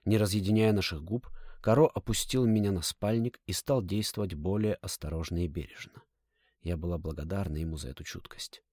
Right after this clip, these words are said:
А потом? Потом все получилось так же приятно и сладко, как раньше. Но я не смогла расслабиться полностью. Меня настораживали шорохи в окружающей темноте,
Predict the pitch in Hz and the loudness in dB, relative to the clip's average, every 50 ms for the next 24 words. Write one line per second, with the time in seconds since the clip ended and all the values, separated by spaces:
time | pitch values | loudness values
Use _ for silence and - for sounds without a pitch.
0 | _ _ _ _ _ _ - 92 - - - - - 87 87 92 104 - _ _ | _ _ _ _ _ _ -6 -6 -6 -6 -12 -10 -6 -4 -4 -4 -6 -8 _ _
1 | _ _ _ _ _ _ - - - _ - 110 107 - 160 160 143 - - - | _ _ _ _ _ _ -20 -20 -20 _ -4 0 4 6 6 6 6 4 2 0
2 | - - 123 123 117 - - 135 123 107 - - - _ - 120 113 113 98 98 | 0 0 -2 -2 -2 -2 -2 -2 -2 -2 -4 -6 -6 _ 0 2 2 2 0 -4
3 | 107 95 - 92 87 87 87 95 98 98 - - 110 101 92 - - - 87 82 | -6 -4 -2 -2 -2 0 0 0 -2 -2 -4 -4 -4 -4 -4 -4 -6 -6 -4 -6
4 | 85 - - 110 - 101 92 - - 107 101 90 - - - - - - _ _ | -6 -6 -8 -8 -6 -6 -6 -4 -6 -4 -4 -6 -6 -8 -8 -10 -10 -14 _ _
5 | _ _ _ _ _ _ _ _ - 85 85 82 80 82 87 85 80 80 82 82 | _ _ _ _ _ _ _ _ -4 -2 -2 0 2 2 2 2 2 0 0 -2
6 | 78 - - 78 78 80 82 87 85 80 78 - - 87 82 78 80 - - 85 | -2 -2 -4 -4 -4 -2 -2 -2 -2 -2 -4 -4 -4 -4 -6 -6 -6 -6 -8 -8
7 | - - 113 110 85 78 - - - - - - - - _ _ _ _ _ _ | -6 -6 -6 -4 -4 -6 -8 -8 -12 -12 -12 -14 -18 -20 _ _ _ _ _ _
8 | _ _ _ _ _ - - _ - 123 127 135 143 151 143 127 120 113 - - | _ _ _ _ _ -20 -20 _ -2 0 2 4 4 4 4 2 2 2 0 2
9 | 123 123 123 120 117 113 107 107 104 - - - 113 117 113 104 - - 101 92 | 2 2 2 2 2 0 0 0 0 -2 0 2 2 2 2 0 -2 -4 -4 -4
10 | 92 - 92 90 87 98 98 98 95 92 - - 92 - - 98 98 101 104 107 | -4 -4 -4 -4 -2 0 0 0 0 -2 -4 -6 -8 -6 -6 -4 -2 -2 -4 -4
11 | - - - - - - | -6 -8 -8 -8 -8 -10